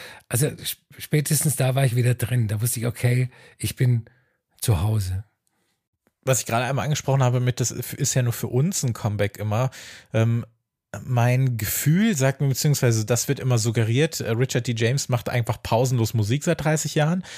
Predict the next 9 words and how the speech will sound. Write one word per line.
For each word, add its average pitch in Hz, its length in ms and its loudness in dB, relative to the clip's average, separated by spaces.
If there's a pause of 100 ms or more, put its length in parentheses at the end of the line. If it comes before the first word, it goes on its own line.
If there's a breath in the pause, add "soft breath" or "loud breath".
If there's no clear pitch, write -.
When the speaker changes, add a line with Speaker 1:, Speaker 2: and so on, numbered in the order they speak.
(220 loud breath)
Speaker 2:
und 123 200 0
ab 151 180 0
und 147 160 4
zu 170 300 -2
kommt 135 320 0
random 147 340 4
was 120 160 2
davon 123 320 2
raus. 90 460 2